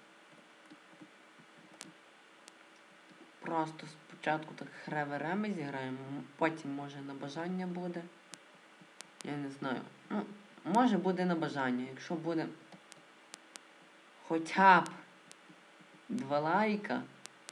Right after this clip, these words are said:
То я буду записувати на баж-, на бажання. Ні, не на бажання, а спочатку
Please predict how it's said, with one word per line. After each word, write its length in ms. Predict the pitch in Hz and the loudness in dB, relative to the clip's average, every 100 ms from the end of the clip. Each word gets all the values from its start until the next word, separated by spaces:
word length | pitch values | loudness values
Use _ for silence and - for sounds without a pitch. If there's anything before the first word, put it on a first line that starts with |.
| - - - - - - - - - - - - | -20 -18 -18 -20 -20 -20 -20 -20 -20 -20 -20 -8
То 60 | 131 | -2
я 140 | 160 | 0
буду 240 | 156 156 156 | 0 0 0
записувати 600 | 156 - 151 - 143 143 | -2 -4 -6 -8 -10 -6
на 120 | 139 | -4
баж-, 420 | 131 131 127 - | -4 -4 -8 -10
на 100 | 131 | -8
бажання. 580 | 131 139 135 127 123 123 127 - - - - - - - - - - - - | -6 -6 -4 -4 -2 -4 -10 -16 -18 -20 -20 -18 -18 -20 -20 -18 -18 -18 -4
Ні, 220 | 165 165 | 2 2
не 140 | 127 139 | 2 0
на 180 | 156 | -2
бажання, 380 | 160 180 233 190 | 0 2 4 4
а 40 | 135 | 0
спочатку 460 | - - 156 - | -4 -6 -6 -8